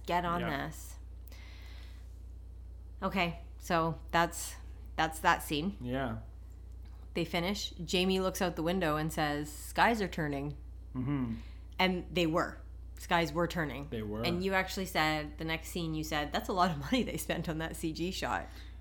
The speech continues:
Speaker 2: Yeah, there's not a lot of C G in this show, and there, there was some, there was some C G, uh, a lot of C G crashing waves, boat,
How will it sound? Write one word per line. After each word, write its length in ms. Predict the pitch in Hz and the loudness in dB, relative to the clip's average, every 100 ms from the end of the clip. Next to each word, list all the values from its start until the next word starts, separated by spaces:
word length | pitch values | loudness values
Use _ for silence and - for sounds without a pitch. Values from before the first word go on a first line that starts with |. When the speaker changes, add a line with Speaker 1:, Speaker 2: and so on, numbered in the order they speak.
| - - - - - | -14 -14 -14 -14 -2
Speaker 2:
Yeah, 300 | 127 185 196 | 6 8 10
there's 200 | 151 151 | 8 6
not 180 | 170 185 | 6 6
a 40 | |
lot 100 | 202 196 | 8 6
of 60 | |
C 180 | 196 180 | 4 0
G 200 | 156 196 | 2 0
in 120 | 175 | 2
this 160 | 139 131 | 2 2
show, 360 | - 135 127 | 4 6 6
and 120 | 123 127 | 6 4
there, 200 | 123 123 | 4 4
there 160 | 131 | 2
was 140 | 131 - | 2 2
some, 320 | 135 127 127 | 2 2 2
there 120 | 135 | 0
was 120 | 131 131 | 0 0
some 140 | 127 | 0
C 240 | - 156 151 | 0 2 2
G, 520 | 139 151 151 147 135 | 4 4 6 8 8
uh, 60 | 131 127 123 120 120 | 8 6 4 2 0
a 20 | 117 - - - - - - - - | -4 -10 -14 -14 -14 -14 -14 -14 -8
lot 200 | 135 143 | 4 6
of 80 | 151 | 6
C 220 | - 165 | 2 0
G 300 | 143 160 156 | 0 0 -2
crashing 720 | 151 151 156 147 156 143 139 | 0 2 2 2 2 2 2
waves, 440 | 127 139 143 139 135 | 4 6 6 4 0
boat, 320 | 127 143 143 | 4 6 4